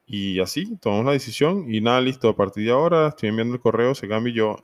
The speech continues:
y yo en ese momento decía, "No", dije, "Espérate, o sea, déjame ver con mi equipo, qué está pasando, qué veo, qué no". Me dice, "No, Franklin, o sea, una de las cosas que,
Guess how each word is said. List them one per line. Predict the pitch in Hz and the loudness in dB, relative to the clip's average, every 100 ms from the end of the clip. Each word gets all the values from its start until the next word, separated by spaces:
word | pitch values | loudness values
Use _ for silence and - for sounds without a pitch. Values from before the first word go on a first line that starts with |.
| _ | _
y | 107 101 | -10 -4
yo | 101 | -4
en | 104 110 | -4 -8
ese | 127 135 | -4 -2
momento | 113 101 | 0 -2
decía, | 117 - 92 | -4 -6 -4
"No", | 113 | -4
dije, | 113 | -4
"Espérate, | 101 117 104 | -4 -6 -4
o | 87 85 | -8 -8
sea, | 95 92 | -4 -4
déjame | 87 98 113 | -4 -4 -2
ver | 98 95 | 0 -2
con | 104 | -6
mi | 104 | -8
equipo, | 95 123 131 - 110 | -6 -6 -6 -6 -8
qué | 101 | -10
está | - 90 | -10 -8
pasando, | 98 - 123 120 107 | -6 -4 -2 -2 -6
qué | 101 | -6
veo, | 98 110 110 | -4 -2 -2
qué | 104 | -6
no". | 98 _ _ _ _ _ _ | -12 _ _ _ _ _ _
Me | 101 | -14
dice, | - | -8
"No, | 107 135 | -6 -4
Franklin, | - 98 92 | -6 -8 -10
o | 92 | -10
sea, | 92 | -8
una | 101 | -6
de | 120 | -6
las | 139 | -8
cosas | - 107 - | -8 -10 -10
que, | - 101 | -8 -8